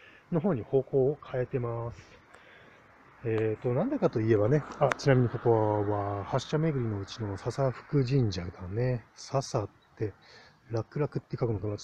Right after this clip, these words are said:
ょっとわかんないけど、まあ、これ境内。で、まあ、なんかね、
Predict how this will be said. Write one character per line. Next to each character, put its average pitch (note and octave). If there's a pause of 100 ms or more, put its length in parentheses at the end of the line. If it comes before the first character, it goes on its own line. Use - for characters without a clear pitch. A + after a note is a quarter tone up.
ょ C#3+
っ A#2+
と A#2
わ A#2+
か -
ん A2+
な G#2
い -
け F#2+
ど、 G2+
ま F3
あ、 -
こ -
れ A2
境 A#2
内。 F#2 (960)
で、 G3+
ま D#3
あ、 -
な C#3+
ん G3
か B2
ね、 A2